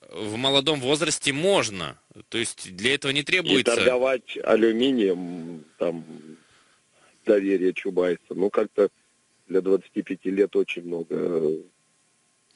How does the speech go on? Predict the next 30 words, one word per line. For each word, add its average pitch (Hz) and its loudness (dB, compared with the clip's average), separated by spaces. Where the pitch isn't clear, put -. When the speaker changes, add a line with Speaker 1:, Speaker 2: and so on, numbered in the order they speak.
Speaker 1:
Не, 107 6
Speaker 2:
очень, 175 2
Speaker 1:
не 147 -2
Speaker 2:
очень 147 2
Speaker 1:
верите, 147 4
Speaker 2:
умный 120 2
Speaker 1:
что 104 -2
Speaker 2:
человек. 127 4
Speaker 1:
самостоятельно, 139 0
без 113 0
каких-то 101 0
связей 107 -2
это 90 0
возможно? 87 -6
Speaker 2:
Да 131 2
я 151 2
никогда 156 0
не 104 -4
поверю, 87 -4
знаете. 82 -6
Был 147 4
бы 147 2
он 139 -2
симпатичной 135 -2
девочкой, 131 0
да, 104 2
он 98 2
бы 92 -2
мог 92 0
стать 82 -6